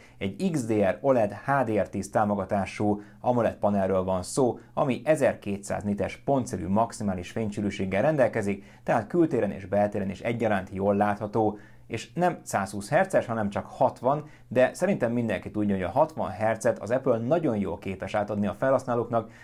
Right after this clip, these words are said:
az élmény egyáltalán nem csorbul. Én amikor használom az iPhone tizenhárom Pro-t, persze észreveszem, hogy egy kicsit folyamatosabb a rendszer, de igazából ez ugyanígy érvényes az iPhone tizenhárom minire is.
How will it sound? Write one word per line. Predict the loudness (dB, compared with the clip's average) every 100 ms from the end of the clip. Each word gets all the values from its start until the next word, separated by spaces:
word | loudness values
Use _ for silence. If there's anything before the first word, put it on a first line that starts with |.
| -10
az | -6 2
élmény | 2 2 -2
egyáltalán | -2 0 0 0
nem | 2 0
csorbul. | 2 2 4 2 0 -2 -4
Én | 0
amikor | 0 0 0
használom | -2 0 -2
az | 0 0
iPhone | -2 -4
tizenhárom | -4 0 0 2 -2
Pro-t, | 0 -2 0
persze | 2 2 0 -6
észreveszem, | -2 -2 0 -2 0 -2
hogy | -4 -6
egy | -6
kicsit | -4 -4 -6 -4
folyamatosabb | 0 2 2 0 -2 0
a | 2
rendszer, | 0 -2 -2 -2 -8 -12 -2
de | 0
igazából | 2 0 -2 -4
ez | -2
ugyanígy | -2 0 -2 -4 -4
érvényes | -2 0 -2 -4
az | -4 -2
iPhone | -2 -4 -6
tizenhárom | -6 -6 -6 -8
minire | -4 0 2 2
is. | 0 -2 -8